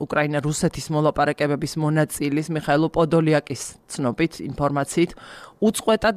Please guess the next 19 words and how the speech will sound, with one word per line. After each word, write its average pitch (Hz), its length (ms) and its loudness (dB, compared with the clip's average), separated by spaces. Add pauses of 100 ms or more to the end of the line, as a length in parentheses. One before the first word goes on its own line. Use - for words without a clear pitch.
გრძელდება 165 560 2
კიევი 170 320 2
მოსკოვის 160 480 0
მოლაპარაკებები 156 800 2
ვიდეო 160 320 4
კონფერენციების, 151 960 0 (160)
ა, 139 160 4
ფორმატში. 151 640 -2 (480)
სამუშაო 220 560 2
ჯგუფები 180 400 0
მუდმივად 170 480 2
მუშაობენ, 143 560 0
უამრავ 160 320 0
საკითხს - 560 -2
სჭირდება 170 480 2
მუდმივი 160 480 0
ყურადღება. 160 640 0 (320)
თოთხმეტ 185 480 0
მარტს 180 240 0